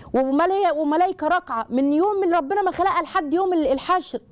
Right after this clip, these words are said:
راكعة ما بتعملش حاجة غير ركوع، ونوع تاني من الملائكة ساجد ما بيعملش حاجة غير السجود. ولما يروا يوم القيامة يقول: "اللهم سلم سلم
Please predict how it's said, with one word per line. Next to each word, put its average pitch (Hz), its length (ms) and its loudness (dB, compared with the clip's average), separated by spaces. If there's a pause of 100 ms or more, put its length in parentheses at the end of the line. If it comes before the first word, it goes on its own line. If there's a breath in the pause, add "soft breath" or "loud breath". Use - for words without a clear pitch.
(120)
راكعة 277 320 0
ما 240 120 -6
بتعملش 294 320 -2
حاجة 294 200 0
غير 254 200 0
ركوع، 247 440 0 (460 loud breath)
ونوع 302 300 2
تاني 381 240 0
من 339 120 0
الملائكة 320 480 0
ساجد 262 520 0
ما 254 80 -2
بيعملش 294 240 -2
حاجة 330 140 0
غير 330 80 0
السجود. 285 500 0 (300 loud breath)
ولما 320 580 2
يروا 330 560 -2
يوم 339 380 0
القيامة 330 640 0 (260 loud breath)
يقول: 339 200 0
"اللهم 330 600 0
سلم 330 380 0
سلم 349 360 0